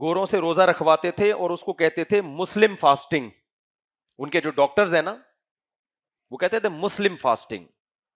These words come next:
اس کے بعد انہوں نے نام چینج کر کے intermediate fasting کا نام رکھ دیا۔ پہلے اس کا نام ہی تھا، جیسے مسلم شاور ہے نا،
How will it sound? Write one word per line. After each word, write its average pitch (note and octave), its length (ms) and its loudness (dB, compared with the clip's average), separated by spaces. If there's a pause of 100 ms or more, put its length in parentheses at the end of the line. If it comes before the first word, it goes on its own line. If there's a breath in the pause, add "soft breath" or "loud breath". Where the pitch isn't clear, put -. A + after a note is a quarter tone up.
(400)
اس C#3+ 140 -10
کے F3 100 -4
بعد F#3 240 4
انہوں F#3+ 180 -4
نے G3+ 80 0
نام F3+ 280 2
چینج F#3+ 260 -4
کر E3+ 140 0
کے G#3 200 0
intermediate E3+ 640 -4
fasting C3 400 -2
کا A#2 80 -2
نام G#2 220 -6
رکھ F#2 140 -12
دیا۔ - 300 -20
پہلے C#3 180 -2
اس F3+ 80 -6
کا G3 100 -2
نام F3+ 240 2
ہی A3+ 60 -4
تھا، G3+ 140 2
جیسے D3 340 -4
مسلم F3 320 -6
شاور F3 320 2
ہے F3+ 100 4
نا، A3+ 120 0